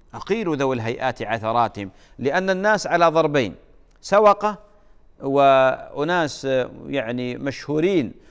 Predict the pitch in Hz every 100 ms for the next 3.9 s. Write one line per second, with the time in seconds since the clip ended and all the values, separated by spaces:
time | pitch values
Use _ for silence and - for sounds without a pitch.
0 | _ - 135 110 139 151 175 156 127 123
1 | 123 131 131 151 151 - 131 135 123 135
2 | 113 131 - _ _ - 147 185 214 -
3 | 226 196 208 - 214 214 220 214 123